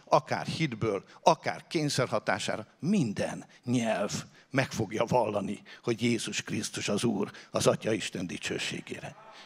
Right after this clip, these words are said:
Le van írva. Tök mindegy, hogy milyen formában, meg fogja vallani. Mert mindenki egy pillanatban szembesülni fog vele, hogy Jézus Krisztus az Úr, az Atya Isten dicsőségére. És ezt nem mi találtuk ki,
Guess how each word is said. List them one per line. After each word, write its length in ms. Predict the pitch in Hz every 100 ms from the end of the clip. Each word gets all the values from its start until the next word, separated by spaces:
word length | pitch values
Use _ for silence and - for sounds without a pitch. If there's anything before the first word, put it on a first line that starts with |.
| - -
Le 160 | 143
van 160 | 156 139
írva. 580 | 123 117 - 92 - _ _ -
Tök 220 | 214 190
mindegy, 340 | 165 151 139
hogy 140 | 139 127
milyen 260 | 135 120
formában, 640 | 110 123 123 123 131 135 151 - - _
meg 320 | 107 117 110
fogja 480 | - 127 120 123 117
vallani. 720 | - 135 139 127 117 110 104 - - - -
Mert 200 | 127 131
mindenki 720 | 139 156 170 147 131 123 127 - _ _ -
egy 260 | 151 196 -
pillanatban 760 | 202 175 160 151 - 131 117 - - -
szembesülni 800 | - - 165 139 131 123 113
fog 240 | 107 117 107
vele, 280 | 113 110 151 -
hogy 260 | - 101 -
Jézus 500 | 139 135 123 117 -
Krisztus 520 | - 123 117 - 117 - - -
az 240 | 123 120 -
Úr, 340 | 139 127 131 - -
az 180 | 110 -
Atya 300 | 135 - -
Isten 480 | - 113 - 90 95
dicsőségére. 720 | 110 - - - - - -
És 140 | - -
ezt 180 | 151 -
nem 140 | 123
mi 100 | 113
találtuk 540 | - 143 156 160 131
ki, 180 | - 147